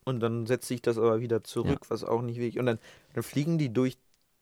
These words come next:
Speaker 1: durch
Speaker 2: Ja,
Speaker 1: das,
Speaker 2: das, da
Speaker 1: und
Speaker 2: wird
Speaker 1: das
Speaker 2: eine
Speaker 1: ist
Speaker 2: Grenze
Speaker 1: nicht so ganz
Speaker 2: überschritten irgendwie.
Speaker 1: klar.
Speaker 2: Ja, ja.
Speaker 1: Äh,
Speaker 2: Nee,
Speaker 1: genau,
Speaker 2: es
Speaker 1: aber ich fand, fand das, find das süß, aber es passt nicht so rein in das Konzept der
Speaker 2: Ja,
Speaker 1: Serie
Speaker 2: und ich fand
Speaker 1: irgendwie.
Speaker 2: schade halt, dass da sehr wenig animiert war. So.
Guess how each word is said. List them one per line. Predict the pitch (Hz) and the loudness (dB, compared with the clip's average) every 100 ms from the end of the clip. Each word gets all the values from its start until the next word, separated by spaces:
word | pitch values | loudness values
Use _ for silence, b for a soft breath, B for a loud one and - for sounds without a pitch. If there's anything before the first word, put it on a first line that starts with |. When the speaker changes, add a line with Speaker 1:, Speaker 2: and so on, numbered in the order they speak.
| _ | _
Speaker 1:
durch | - 123 117 | -2 -2 0
Speaker 2:
Ja, | 107 101 113 | 0 0 2
Speaker 1:
das, | 120 117 | 0 2
Speaker 2:
das, | 110 | 0
da | 113 117 | 2 4
Speaker 1:
und | |
Speaker 2:
wird | 131 139 | 4 4
Speaker 1:
das | |
Speaker 2:
eine | 135 | 2
Speaker 1:
ist | 135 | 4
Speaker 2:
Grenze | 120 | 4
Speaker 1:
nicht | 147 | 4
so | 147 | 4
ganz | 131 120 | 6 6
Speaker 2:
überschritten | 117 - 139 - 131 | 4 0 0 4 4
irgendwie. | 120 123 131 | 4 4 2
Speaker 1:
klar. | 120 120 127 123 123 - | 4 6 8 6 2 2
Speaker 2:
Ja, | 160 190 180 175 - _ _ - | 4 6 6 2 0 _ _ 0
ja. | 117 110 78 | 4 4 2
Speaker 1:
Äh, | 73 _ _ - | -2 _ _ 2
Speaker 2:
Nee, | 147 | 6
Speaker 1:
genau, | 151 135 | 8 10
Speaker 2:
es | |
Speaker 1:
aber | 123 127 - | 10 10 8
ich | 135 | 0
fand, | 175 190 - | 0 0 -4
fand | - 147 147 | -6 -2 0
das, | 127 - | -2 -4
find | 135 | -2
das | 127 110 - | -2 -4 -10
süß, | 139 190 220 - - | -10 -8 -10 -14 -2
aber | 120 | -2
es | - | -2
passt | - 160 - | -14 -16 -10
nicht | 139 - | -10 -6
so | 135 | -4
rein | 123 107 107 | 2 2 2
in | 107 | -4
das | 104 - | -8 -12
Konzept | - 113 - - | -12 -10 -12 -6
der | 107 | -6
Speaker 2:
Ja, | 101 101 | -2 -4
Speaker 1:
Serie | 104 113 | -2 -2
Speaker 2:
und | |
ich | 127 | -2
fand | - 143 | 2 0
Speaker 1:
irgendwie. | - | 2
Speaker 2:
schade | 135 127 123 110 | 2 4 4 4
halt, | 113 110 | 4 0
dass | - | 0
da | 110 107 110 113 | 2 2 0 -4
sehr | 127 113 107 | -4 -2 2
wenig | 113 110 - | 0 0 -2
animiert | 110 101 98 104 - | -4 -2 -2 -4 -6
war. | 98 110 - | -6 -6 -10
So. | - - | -16 -14